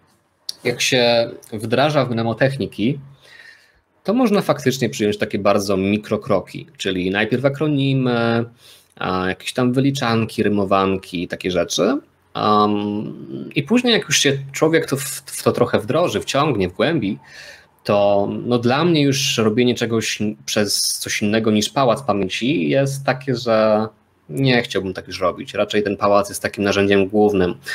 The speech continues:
które ja ewentualnie potem łączę z takimi akrostychami, akronimami, rymowankami, ale to max, tak? To jest takie,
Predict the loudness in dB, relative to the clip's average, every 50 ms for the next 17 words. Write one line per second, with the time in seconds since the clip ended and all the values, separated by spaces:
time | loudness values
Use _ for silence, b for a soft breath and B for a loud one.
0 | B B B B B _ -8 -8 -4 -2 0 0 2 2 2 2 2 2 2 0
1 | 0 2 2 0 0 2 0 2 2 2 2 0 0 -2 -2 -2 -2 0 2 2
2 | 2 2 2 0 -2 -2 0 0 2 2 2 2 2 2 0 -2 -6 -10 -14 -10
3 | -6 -4 -2 0 0 -2 -2 -4 -8 -10 -8 -8 -4 -2 0 0 2 2 2 0
4 | 0 -2 -4 -2 0 2 2 2 2 2 0 0 0 B B B B B B B
5 | _ -4 -2 0 0 2 2 2 0 0 -2 -4 -2 -2 -2 -2 -2 -2 -2 -2
6 | 0 0 0 0 0 0 0 -2 -2 -2 -2 0 0 -2 -2 -2 -6 -10 -4 -2
7 | -2 -2 -2 -4 _ -2 -2 -2 -2 -4 -2 -4 -4 -4 -4 -4 -2 0 2